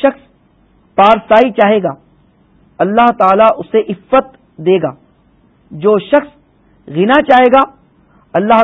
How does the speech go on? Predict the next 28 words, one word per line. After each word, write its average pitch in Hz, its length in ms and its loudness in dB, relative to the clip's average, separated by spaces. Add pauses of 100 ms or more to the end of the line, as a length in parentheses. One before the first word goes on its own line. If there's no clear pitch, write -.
تعالیٰ 202 360 2
اس 180 160 -12
کو 220 140 0 (220)
غنی 247 240 2
کر 214 160 0
دے 175 180 -2
گا۔ 143 140 -10 (760)
یہ 175 180 0 (120)
سن 262 140 -6
کر 262 200 2
میں 226 160 -4
نے 247 100 0
دل 233 220 -4
میں 220 160 -2 (440)
کہا 196 200 2 (120)
کہ 220 220 0 (160)
اس 233 100 -4 (120)
ارشاد 196 540 -2
کا 214 140 2
مصداق 196 420 -2 (240)
میں 175 180 -4
ہی 233 180 -2
ہوں، 170 140 -6 (880)
اب 214 240 0
میں 240 160 2 (260)
آپ 233 200 -2
صلی 214 180 -6
اللہ 208 280 0